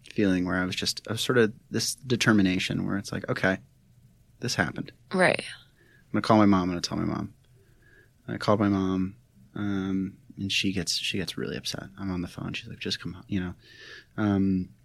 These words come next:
Speaker 1: and, um, and then, uh, it was a very quick process. Um, and, uh, I, I went, f-, to, f-,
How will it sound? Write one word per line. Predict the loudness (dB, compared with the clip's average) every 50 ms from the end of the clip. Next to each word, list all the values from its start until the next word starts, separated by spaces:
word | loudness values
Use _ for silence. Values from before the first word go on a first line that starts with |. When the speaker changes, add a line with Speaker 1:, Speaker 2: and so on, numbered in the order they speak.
| _ _ _ _ _ _ _ _ _ _ _ _ _ -20 -20 -8 -2
Speaker 1:
and, | 0 2 4 4 4 2 2 0
um, | 0 -2 -2 -4 -6 -6 -6 -4 -4 -4 -4 -6 -8 -14 _ _ _ _ _ _ _ _ _ _ _ _ _ _ _ _ -20 -20 -20 -20 -20 -20 -20 -20 -20 -20 -20 -20 -20 -20 -20 _ _ _ _ _ -20 _ _ _ 0
and | 2 4 6
then, | 6 6 6 6 6 6
uh, | 6 6 6 4 4 2 2 0 -2 -4 -6 -6 -2
it | 2
was | 2 4 4
a | 2
very | 0 0 4 6 8 8 8 8 6 4
quick | 2 2 2 2 2 2 -2 -10 -12 -12 -10 -10 -12 -12 -12 -14 -16 -18 -20 _ _ -18 -18 -16 -14 -6 0
process. | 2 4 4 4 4 2 2 2 2 4 4 4 4 2 -2 -6 -16 -8 _
Um, | 0 2 4 4 4 4 4 2 2 2 0 -2 -4 -10 _ _ _ _ _ -20 -20 -20 -20 _ _ -16 -14 -14 -14 -12 -12 -12 -12 -12 -10 -6
and, | -2 0 0 2 2 0
uh, | 0 0 -2 -2 -2 -4 -4 -4 -4 -6 -8 -10 -12 _ _ -20 -20 -20 _ _ _ _ -20 -20 _ -16 -8 -4
I, | -2 0
I | 0 2 2 2 2
went, | 2 2 0 0 -2
f-, | -6 -12 -18 -20 -20 -10 -6
to, | -6 -6
f-, | -6 -8 -14 -16 -18 -20